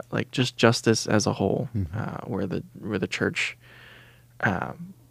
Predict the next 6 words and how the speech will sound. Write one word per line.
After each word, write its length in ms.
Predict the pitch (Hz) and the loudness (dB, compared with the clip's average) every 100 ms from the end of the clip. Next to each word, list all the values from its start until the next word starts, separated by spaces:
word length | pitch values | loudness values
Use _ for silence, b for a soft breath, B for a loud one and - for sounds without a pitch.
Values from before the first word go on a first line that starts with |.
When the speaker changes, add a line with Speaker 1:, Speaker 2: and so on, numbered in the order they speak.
| - - - - - - - - | -20 -20 -20 -20 -20 -20 -10 0
Speaker 1:
maybe 580 | 117 110 104 107 107 - | 4 4 6 4 2 -2
hasn't 500 | - 110 110 117 127 | -2 0 2 2 2
been 580 | 117 117 113 110 110 107 - - - - - _ - - - _ - - | 4 6 8 6 4 0 -6 -20 -18 -18 -20 _ -20 -20 -20 _ -20 -2
aligning, 720 | - 110 117 117 117 110 107 - - - | 2 6 8 8 8 6 4 0 -8 0
uh, 260 | - 80 - | 2 2 0
with 420 | - 101 - - | 2 2 2 -8